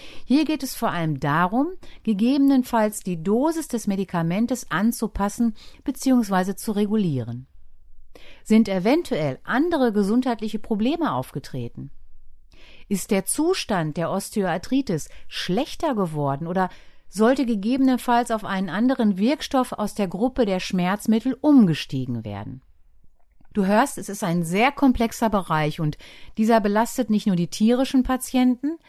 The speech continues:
sondern auch massiv das Leben der Tierhalter. Die Lebensqualität des Tieres wie auch die des Besitzers kann unter Umständen sehr stark eingeschränkt sein.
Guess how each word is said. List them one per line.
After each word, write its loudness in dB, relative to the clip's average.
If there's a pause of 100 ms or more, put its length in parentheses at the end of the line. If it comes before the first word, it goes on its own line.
(220)
sondern 2
auch -2
massiv 2
das -4
Leben 0
der -2
Tierhalter. -4 (600)
Die 2
Lebensqualität 2
des -8
Tieres 2
wie 0
auch -2
die 0
des -2
Besitzers -2 (340)
kann 2
unter 0
Umständen 0 (200)
sehr -2
stark -4 (120)
eingeschränkt -2
sein. -14